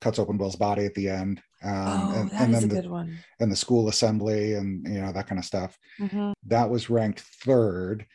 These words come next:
Speaker 1: And then they had a tie, um, between chapter three, which is Holly Jolly, and chapter six,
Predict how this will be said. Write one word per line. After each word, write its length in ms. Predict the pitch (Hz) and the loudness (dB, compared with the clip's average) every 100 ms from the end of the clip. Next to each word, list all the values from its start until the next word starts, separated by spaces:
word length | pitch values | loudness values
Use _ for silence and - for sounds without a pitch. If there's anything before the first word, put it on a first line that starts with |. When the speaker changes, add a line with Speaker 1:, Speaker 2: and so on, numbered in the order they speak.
| _ _ - | _ _ -4
Speaker 1:
And 140 | 113 | 0
then 340 | 120 117 117 110 | 4 4 2 4
they 200 | 139 180 | 6 8
had 200 | 151 127 | 6 4
a 80 | 113 | 0
tie, 800 | - 113 107 101 95 104 98 98 123 | 0 0 2 -2 -4 -4 -6 -14 -2
um, 720 | 110 98 98 95 98 95 92 _ _ - | 0 2 0 -2 -2 -4 -6 _ _ -4
between 600 | 120 - 127 113 110 104 | -2 4 4 6 2 0
chapter 300 | - 104 113 | 0 0 -2
three, 300 | - 107 104 | 2 2 2
which 120 | 104 | -2
is 80 | 104 | 0
Holly 240 | 104 101 | 0 0
Jolly, 400 | 101 98 101 101 | 0 0 0 -2
and 140 | 98 107 | -4 2
chapter 300 | 113 110 95 | 0 0 -4
six, 760 | - - 160 98 - - - | 0 4 6 4 -2 -6 -8